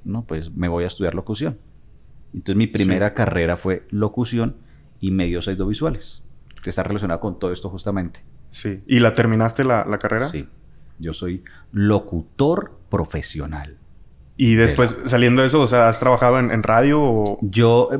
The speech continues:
Speaker 1: digamos que, eh, ahí empecé a hacer lo que es la voz comercial. Yo empecé a hacer muchas voces comerciales ahí en Colombia. Luego empecé a hacer voces para documentales. Luego empecé a hacer voces animadas.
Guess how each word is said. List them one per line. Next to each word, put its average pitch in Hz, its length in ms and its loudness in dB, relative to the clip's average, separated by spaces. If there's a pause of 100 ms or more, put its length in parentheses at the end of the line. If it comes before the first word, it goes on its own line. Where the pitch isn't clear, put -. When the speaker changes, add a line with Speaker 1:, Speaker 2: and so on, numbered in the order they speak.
(120)
Speaker 1:
digamos 120 440 2
que, 151 220 2 (300)
eh, 104 80 -2
ahí 107 180 2
empecé 117 320 2
a 101 40 2
hacer 110 260 0
lo 117 180 2
que - 100 -6
es 90 80 0
la 101 100 4
voz 107 200 0
comercial. 110 540 0 (560)
Yo 90 160 -2
empecé 90 180 -2
a - 40 -2
hacer 104 140 -2
muchas 101 300 0
voces 95 240 -6
comerciales 85 480 -4
ahí 85 80 -4
en 82 80 -4
Colombia. 98 480 -2 (420)
Luego 98 220 0
empecé 104 200 -2
a - 20 -4
hacer 95 200 -4
voces 101 400 -4
para 92 600 -2
documentales. 87 1000 -4 (460)
Luego 92 480 0
empecé 101 320 -2
a 85 40 -2
hacer 90 220 -4
voces 95 640 -4
animadas. 92 720 -2